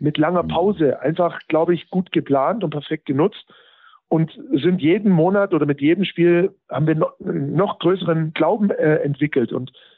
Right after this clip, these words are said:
Speaker 1: das Ziel Bundesliga ist eigentlich erst dann in der Rückrunde entstanden, als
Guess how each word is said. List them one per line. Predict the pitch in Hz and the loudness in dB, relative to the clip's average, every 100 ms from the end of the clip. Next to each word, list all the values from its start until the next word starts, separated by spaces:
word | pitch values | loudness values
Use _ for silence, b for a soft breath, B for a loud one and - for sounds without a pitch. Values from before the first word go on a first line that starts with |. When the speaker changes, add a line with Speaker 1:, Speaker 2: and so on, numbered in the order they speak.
| _ | _
Speaker 1:
das | 135 - - | -6 -6 0
Ziel | 220 277 170 | 2 4 2
Bundesliga | - 156 147 135 139 135 120 | 0 0 0 0 -2 0 0
ist | - 180 | -2 -2
eigentlich | - 151 185 180 | 0 2 2 2
erst | 175 196 208 - _ _ _ | 2 2 0 -8 _ _ _
dann | - 151 | -2 0
in | 151 | 2
der | 135 | 2
Rückrunde | 156 170 175 180 185 185 180 b - | 0 0 0 2 2 0 -4 b -6
entstanden, | 147 - 170 170 196 | -4 0 0 0 0
als | 170 165 - 143 | 2 0 0 -4